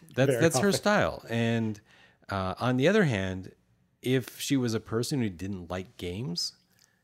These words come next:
Speaker 1: I'd be like, "Please do not encourage her to play games."
Speaker 2: Yeah.
Speaker 1: Like, let, you know, not everybody likes to do this stuff. Sometimes, even sometimes me, e-, like,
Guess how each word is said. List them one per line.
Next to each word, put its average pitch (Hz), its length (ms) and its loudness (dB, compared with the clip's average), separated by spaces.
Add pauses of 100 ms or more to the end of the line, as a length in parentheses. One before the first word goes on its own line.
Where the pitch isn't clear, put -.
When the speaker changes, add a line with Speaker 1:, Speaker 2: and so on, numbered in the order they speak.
(460)
Speaker 1:
I'd 117 140 -4
be 120 60 -2
like, 107 260 -6
"Please 113 420 -4
do 104 140 -6
not 98 200 -4
encourage 95 500 -8
her 95 120 -6
to 92 80 -10
play 95 200 -8
games." 85 520 -12
Speaker 2:
Yeah. 135 200 -2 (440)
Speaker 1:
Like, 117 140 -2 (160)
let, 156 320 -2 (140)
you 131 160 0
know, 143 180 0
not 139 320 -2
everybody 170 380 2
likes 113 260 -2
to 117 120 -6
do 117 140 -2
this 127 180 -2
stuff. 78 220 -6
Sometimes, 117 800 -4 (200)
even 180 320 2
sometimes 127 440 2
me, 135 240 -2
e-, 110 260 -6 (140)
like, 104 380 -6